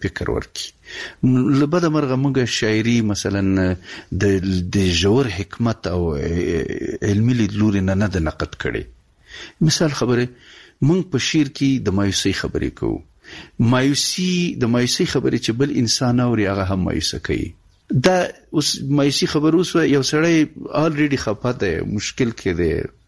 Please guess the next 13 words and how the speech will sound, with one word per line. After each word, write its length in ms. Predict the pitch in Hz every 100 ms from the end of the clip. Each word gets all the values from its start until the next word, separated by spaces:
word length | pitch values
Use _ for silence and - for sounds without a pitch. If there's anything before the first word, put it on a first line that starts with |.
| -
په 260 | 113 104 104
هجران 420 | 104 104 113 123 113
او 80 | 101
بیلتون 300 | 107 98 107
ځپلی 460 | 90 85 95 78 67
دی. 100 | 58 - - - - 127
او 100 | 139
موږ 200 | 160 165
ورته 240 | 135 135
همدا 200 | 131 151
شعرونه 420 | 139 143 135 147 139
وایي. 260 | 139 131 - -
د 40 | -